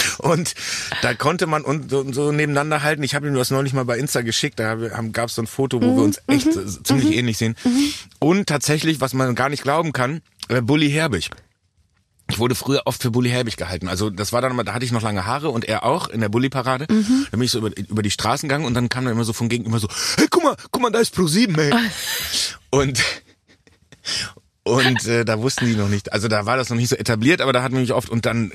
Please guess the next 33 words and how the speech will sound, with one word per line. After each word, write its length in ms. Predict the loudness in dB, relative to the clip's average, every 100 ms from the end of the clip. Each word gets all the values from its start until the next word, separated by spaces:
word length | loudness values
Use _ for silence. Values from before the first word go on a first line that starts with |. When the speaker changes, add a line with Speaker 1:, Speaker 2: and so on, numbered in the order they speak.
| -8
Speaker 1:
ge-, 120 | -6 -6 -6
waren 220 | -4 -4
wir 120 | -6
echt, 160 | -8 -8
äh, 120 | -6 -4
wir 240 | -2 0
waren 120 | 0
noch 120 | 0
mal 140 | 0 0
in 80 | -2
einer 180 | -2 0
Show 260 | 0 0
von 180 | 0 0
dir, 240 | 2 2 0 -8 -16 -12 -4
da 80 | 0
haben 120 | 0
wir 100 | 0
Anke 240 | 0 0 0
Engelke 340 | 0 2 0
überrascht 400 | 0 0 -2 -2
und 140 | -4 -2
da 100 | -2
war 140 | -4 -2
ich 200 | -2 -2
Spucki 500 | -2 -2 0 0 0 0
Speaker 2:
Ja. 260 | 2 4 2 0 -2
Speaker 1:
und 180 | 0 0 0
er 340 | 0 2 2 0
Ricky. 360 | 0 -2 -4 -4
Speaker 2:
Ja. 380 | 0 2 2 -2 _ _ _ _ -16 -6
Speaker 1:
Und 160 | -2 0
da 100 | 0
haben, 320 | 0 0 0